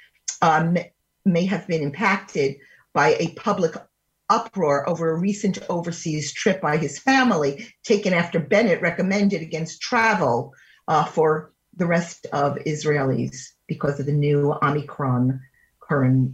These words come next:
uh, coronavirus variant. All right, I have all the numbers, how the polls show that Likud,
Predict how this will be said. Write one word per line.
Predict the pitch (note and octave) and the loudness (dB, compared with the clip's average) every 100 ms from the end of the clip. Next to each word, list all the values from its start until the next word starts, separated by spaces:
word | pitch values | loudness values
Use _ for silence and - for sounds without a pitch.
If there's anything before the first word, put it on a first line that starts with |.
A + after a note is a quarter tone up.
| - | -4
uh, | C#3 C3 | -6 -6
coronavirus | - D3 C#3+ C3+ C#3+ C#3 C3 C3+ - - _ _ | -4 -2 -2 0 0 0 -2 -4 -10 -20 _ _
variant. | D#3 D#3+ F#3+ G3 F3 D3 A2+ - _ _ _ F3 | -4 2 4 2 0 -2 -4 -8 _ _ _ 0
All | |
right, | E3+ F3+ | 2 4
I | G#3+ | 2
have | E4 E4+ | 2 2
all | C4+ | 2
the | C4 | 4
numbers, | F#3+ G3 G3 F#3 F#3 | 4 2 2 0 -2
how | G3+ F3 | -4 -2
the | E3+ | -4
polls | - E3+ E3+ | -4 -6 -2
show | F3 E3+ E3+ | 2 2 2
that | C3+ | -2
Likud, | D3 C3+ E3+ | -6 -8 -10